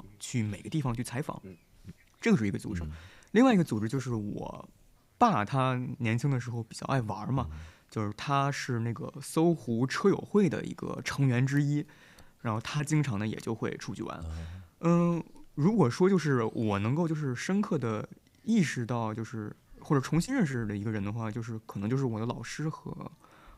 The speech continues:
Speaker 1: 我爸爸，就是我的父亲。先说老师吧。
Speaker 3: 嗯。
Speaker 1: 嗯，当时我们是因为是以记者，小记者的身份去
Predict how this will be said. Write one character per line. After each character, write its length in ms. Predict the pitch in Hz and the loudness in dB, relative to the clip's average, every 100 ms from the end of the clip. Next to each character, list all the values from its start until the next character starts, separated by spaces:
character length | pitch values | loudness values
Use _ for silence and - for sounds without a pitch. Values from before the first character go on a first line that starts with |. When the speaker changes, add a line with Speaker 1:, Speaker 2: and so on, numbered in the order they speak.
| _ | _
Speaker 1:
我 240 | - - - - | -14 -12 -14 0
爸 260 | 226 190 | 0 2
爸， 280 | - - 156 - - - | -2 -6 -10 -18 -20 -16
就 80 | |
是 40 | - | -12
我 120 | 107 | -10
的 40 | |
父 200 | 92 - | -8 -6
亲。 180 | 117 - - _ _ - - - _ | -6 -6 -16 _ _ -20 -20 -20 _
先 180 | - 214 | -2 2
说 140 | 226 254 | 4 4
老 180 | 156 | 2
师 240 | 117 - 190 | 0 -2 0
吧。 120 | 160 | 0
Speaker 3:
嗯。 200 | 82 78 82 - _ _ | -2 -8 -12 -18 _ _
Speaker 1:
嗯， 320 | - 120 110 110 | 0 0 2 0
当 200 | 180 214 | 2 2
时 160 | - | 4
我 240 | 180 143 - | 0 0 -2
们 300 | 107 123 135 | 0 2 0
是 260 | - 117 | -2 0
因 80 | 117 | 2
为 80 | 135 | 2
是 180 | - 120 | 2 -2
以 60 | - | -4
记 180 | - 208 | -4 -2
者， 200 | - - | -2 -6
小 200 | - 101 | -8 -4
记 100 | 135 | 2
者 80 | 185 | 2
的 100 | 113 | 2
身 200 | - 147 | 0 0
份 180 | 156 113 | 2 0
去 400 | - 123 107 | -2 -4 -4